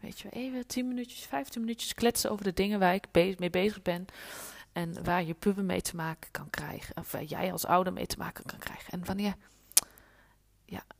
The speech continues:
wanneer ik dan hoor dat het soms net hetgeen is wat jij nodig hebt op dat moment, ja, weet je, dat is gewoon heel erg fijn. Dus blijf dat ook vooral doen. En mocht je ook suggesties hebben voor een podcast, ik hoor ze heel graag.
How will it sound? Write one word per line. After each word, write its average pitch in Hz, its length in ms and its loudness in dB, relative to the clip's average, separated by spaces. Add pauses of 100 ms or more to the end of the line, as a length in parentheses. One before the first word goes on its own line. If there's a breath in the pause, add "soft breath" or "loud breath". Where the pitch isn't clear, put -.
wanneer 190 280 0
ik 214 160 -2
dan 196 200 4
hoor 214 320 4
dat 202 140 0
het - 160 0
soms - 400 0
net 196 320 -2
hetgeen - 440 0
is 196 120 -2
wat - 180 -2
jij 196 160 2
nodig 220 380 0
hebt 214 160 -4
op 196 80 -4
dat - 160 -12
moment, 185 300 -10
ja, - 100 -10
weet - 220 -6
je, - 80 -12
dat - 160 -16
is - 100 -6
gewoon 214 200 -6
heel 180 200 -2
erg - 180 -8
fijn. 208 200 2
Dus 190 140 -6
blijf 214 320 8
dat - 200 -4
ook - 120 -8
vooral 170 440 -4
doen. 185 240 -4
En 185 140 -4
mocht 220 240 2
je - 80 0
ook 220 140 -2
suggesties 233 560 -2
hebben 185 220 -6
voor 170 140 -12
een 175 100 -14
podcast, - 540 -12
ik - 120 -20
hoor 190 260 -4
ze 208 140 -8
heel 180 200 -10
graag. - 500 -8